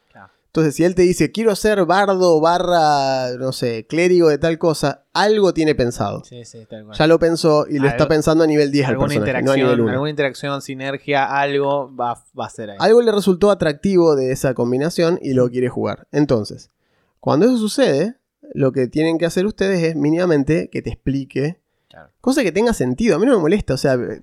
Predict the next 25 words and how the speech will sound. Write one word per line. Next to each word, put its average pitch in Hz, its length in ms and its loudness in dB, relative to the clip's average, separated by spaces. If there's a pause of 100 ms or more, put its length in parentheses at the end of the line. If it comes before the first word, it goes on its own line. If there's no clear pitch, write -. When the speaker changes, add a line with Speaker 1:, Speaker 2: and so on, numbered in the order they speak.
Speaker 2:
co-, - 220 -20
convea 156 400 2
todo 226 140 2
lo 180 80 2
que 139 100 -10
quiera. 180 260 0
¿Querés 165 240 -2
ser 180 260 0
paladín 139 380 0
warlock? 165 580 0
Speaker 1:
Claro, 143 340 -8
listo. 127 400 -8
Ofrecí 127 480 -10
una, 151 240 -6
bueno, 151 280 -2
¿quién 165 160 -10
era? 117 240 -10
Era 117 440 -12
Isemer. 135 400 -8
Speaker 2:
Isemer. 180 420 -2
Speaker 1:
Isemer 143 340 -10
era 131 120 -6
paladín 131 280 -6
warrior. 127 340 -6 (260)
Speaker 2:
Isemer 175 100 -2